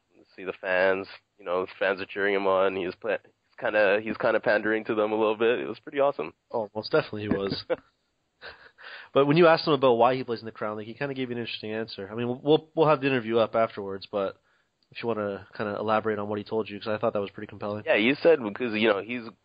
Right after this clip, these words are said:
Speaker 1: he's grown up from a time where, uh, or, like, in a time of poverty, where he lived in poverty, where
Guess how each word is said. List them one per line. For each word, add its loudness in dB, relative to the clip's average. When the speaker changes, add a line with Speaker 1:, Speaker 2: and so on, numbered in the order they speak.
Speaker 1:
he's -20
grown -4
up -6
from -4
a 0
time -2
where, -2
uh, -18
or, -12
like, -14
in -12
a -8
time -12
of -20
poverty, -4
where -6
he -12
lived 0
in -2
poverty, -2
where 2